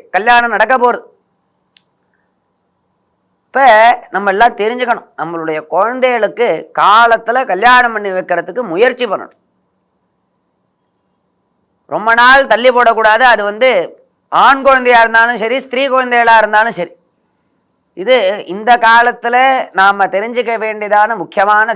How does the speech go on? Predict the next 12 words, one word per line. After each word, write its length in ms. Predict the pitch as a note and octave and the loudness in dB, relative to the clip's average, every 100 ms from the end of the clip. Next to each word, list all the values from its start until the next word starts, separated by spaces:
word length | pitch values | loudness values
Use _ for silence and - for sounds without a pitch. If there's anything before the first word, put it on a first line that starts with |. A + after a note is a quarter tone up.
| D#3 | -2
தர்மமாக 440 | E3+ A3 A3+ G#3+ A3 | -2 -2 0 0 0
இருக்கு. 200 | G3+ - _ _ _ _ _ A2+ | -4 -12 _ _ _ _ _ -18
எவ்வளவு 360 | C#3+ G3+ B3 A#3+ F3 | -10 -4 0 2 0
ஐஸ்வர்யசாலியா 920 | G#3 - A#3+ B3 A#3+ G#3 G#3 A3+ A3+ A3 | -2 -6 -4 -2 -4 0 2 2 2 2
இருந்தாலும், 440 | G#3 G#3 G3 A3 A3 | 2 2 2 0 -6
எவ்வளவு 260 | E3+ G#3+ A#3 E3+ | -6 -4 -4 0
பராக்கிரமசாலியா 880 | F3+ A#3+ B3+ B3 A#3+ A3 A3 A3 G#3+ | 2 2 2 -6 -4 0 2 2 2
இருந்தாலும், 420 | G#3 G3 F#3 G#3 A3+ | 2 0 0 -2 -4
படிப்புல 340 | F#3 A3 A3 A#3+ | -4 -4 -6 -6
எவ்வளவு 280 | G3 G3 A#3 A3+ | -6 -4 -4 -2
உயர்வானவனாக 760 | G#3 A#3 A3+ A3 A3 G#3+ A3 G#3+ G#3+ | -2 0 2 2 2 0 0 0 -2
இருந்தாலும், 500 | F#3+ G3+ G3+ G#3+ C4+ | -4 0 2 2 0